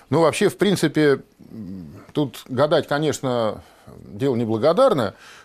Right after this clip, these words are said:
но если предположить, что Путин поставил задачу, значит, к двадцать седьмому году иметь три полка, три, семьдесят шесть самолетов, значит, Су пятьдесят семь, то логично предположить, что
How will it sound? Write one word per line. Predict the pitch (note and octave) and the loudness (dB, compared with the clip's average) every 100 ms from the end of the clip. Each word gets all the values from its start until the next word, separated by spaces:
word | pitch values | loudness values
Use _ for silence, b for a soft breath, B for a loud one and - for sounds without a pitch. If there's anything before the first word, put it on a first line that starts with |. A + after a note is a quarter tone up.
| B | B
но | A#2+ | 2
если | D#3+ - C#3 | 2 2 0
предположить, | C3 - C#3+ D#3 C3+ | 0 0 2 2 2
что | A#2 C3+ | 0 -2
Путин | - C3 A2 | -2 -2 -2
поставил | A2+ B2 C#3+ A#2 G#2+ | -2 -2 2 2 2
задачу, | G#2+ B2 A#2 - G2+ | 2 2 2 0 -6
значит, | F#2+ - G2 | -6 -6 -8
к | G2+ | -4
двадцать | B2 A2 | -2 -2
седьмому | - A2+ A2+ G#2+ | -2 -4 -2 -2
году | G#2 G#2+ G2+ | -2 -2 -2
иметь | G#2+ G#2 | -4 -2
три | - F#3+ | 2 2
полка, | - C3+ C3+ B2 G2+ D#2+ _ _ _ _ b b b b | 2 2 2 2 0 0 _ _ _ _ b b b b
три, | B2+ B2+ E2+ | 0 0 -2
семьдесят | - D3 C3+ B2 C#3+ | -6 -2 0 0 -2
шесть | - - B2+ - | -2 0 0 0
самолетов, | A2 A2 B2 G#2 G2 | -2 0 2 0 -2
значит, | F#2 F#2+ - F#2 | -4 -6 -6 -8
Су | - C3+ | -4 -4
пятьдесят | A#2 A2+ G2+ G#2 B2 G2 | -4 -10 -6 -2 0 -2
семь, | - G3+ A3 G#3+ B B B B B B B B - | -2 -2 -2 -4 B B B B B B B B -4
то | B2+ C3 B2+ A#2 | 0 2 2 2
логично | A2 C#3 G3+ E3+ | 2 0 -2 -2
предположить, | C#3 B2 B2 B2 B2+ F#3 | -4 -4 0 2 2 0
что | - - C3 A#2 A2+ G2+ | -4 -2 0 2 0 -2